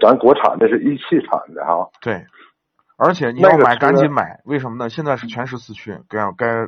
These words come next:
Speaker 2: 改完以后就没有了，就不是全十四驱了。
Speaker 1: 哦。
Speaker 2: 啊。
Speaker 1: 那行，那我还想问一下，
Speaker 2: 嗯。
Speaker 1: 那个，咱们那个，那个奥迪Q五可以买吗？现在？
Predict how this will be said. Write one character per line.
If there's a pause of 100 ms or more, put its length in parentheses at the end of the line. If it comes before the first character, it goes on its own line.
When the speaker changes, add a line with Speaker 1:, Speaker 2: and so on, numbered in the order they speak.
Speaker 2:
改
完
以
后
就
没
有
了，
就
不
是
全
十
四
驱
了。 (1120)
Speaker 1:
哦。 (440)
Speaker 2:
啊。 (1600)
Speaker 1:
那
行，
那
我
还
想
问
一
下，
Speaker 2:
嗯。
Speaker 1:
那
个，
咱
们
那
个，
那
个 (200)
奥
迪
Q
五
可
以
买
吗？
现
在？